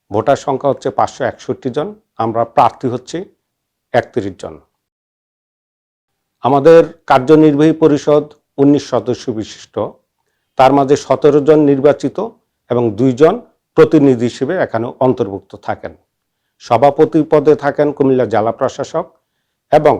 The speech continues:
অপরজন হচ্ছেন কুমিল্লা টাউন হলের প্রতিনিধি। বাকি যে সতেরো জন নির্বাচিত হয়ে আসেন, তারা হচ্ছেন সহসভাপতি, সাধারণ সম্পাদক, সহসাধারণ সম্পাদক,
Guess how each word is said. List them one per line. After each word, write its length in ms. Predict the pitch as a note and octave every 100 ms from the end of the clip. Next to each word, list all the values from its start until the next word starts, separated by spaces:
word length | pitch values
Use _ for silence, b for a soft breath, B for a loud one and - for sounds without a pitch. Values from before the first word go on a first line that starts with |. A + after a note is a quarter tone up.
| -
অপরজন 480 | - C3 C#3+ B2 C3+
হচ্ছেন 340 | B2+ B2+ - A3
কুমিল্লা 380 | - C3 B2 A2+
টাউন 240 | B2 A2+
হলের 240 | G#2 G#2+ G#2
প্রতিনিধি। 560 | B2+ G#2 G#2 F2+ - _ _ _ _ _ _ _ -
বাকি 360 | G2 A#2 A#2+ D3+
যে 140 | C#3+ D#3
সতেরো 640 | - - - C3 C#3 C#3+
জন 180 | C3+ C#3
নির্বাচিত 540 | C3+ C3+ C3+ C3 B2+
হয়ে 280 | B2+ A2+ B2+ C3 -
আসেন, 260 | G#2 - G2+ C#3+ _ _ _ _ _ -
তারা 180 | A2+ B2+
হচ্ছেন 340 | C3+ - A2+ - _ _ _
সহসভাপতি, 840 | - B2 A2+ - B2+ C3 C3+ C3+ E3+ _ _ _
সাধারণ 400 | - A#2 B2 B2+
সম্পাদক, 480 | D3+ C3 C#3+ D3+ F3 _ _ _ _ _ _ _
সহসাধারণ 680 | - A2 A#2 - B2+ C#3
সম্পাদক, 480 | C3+ D3 C#3 C#3 E3